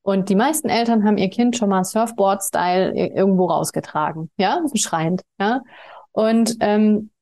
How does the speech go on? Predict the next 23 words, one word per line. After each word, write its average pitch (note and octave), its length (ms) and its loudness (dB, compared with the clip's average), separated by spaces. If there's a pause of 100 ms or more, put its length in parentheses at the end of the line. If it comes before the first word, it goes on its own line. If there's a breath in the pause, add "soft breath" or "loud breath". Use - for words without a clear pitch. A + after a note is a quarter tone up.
(240)
es G3 140 0
ist C#4 340 0
vielleicht G#3+ 400 0
auch F#3+ 160 -2
gar G3 180 0
nicht G3+ 260 -2 (300)
unbedingt A#3+ 580 2
das F#3+ 200 -4
ultimative G3 640 0
Ziel, A3+ 320 0
dass E3 180 -2
du - 80 -4
mit E3+ 180 0
deinem E3 200 0
Kind G#3+ 200 0
lächelnd G3+ 360 0
und F3 140 0
an E3+ 120 0
der E3+ 140 0
Hand G3 160 2
diesen F3 180 0
Supermarkt F#3 480 -2
verlässt, F3+ 480 -2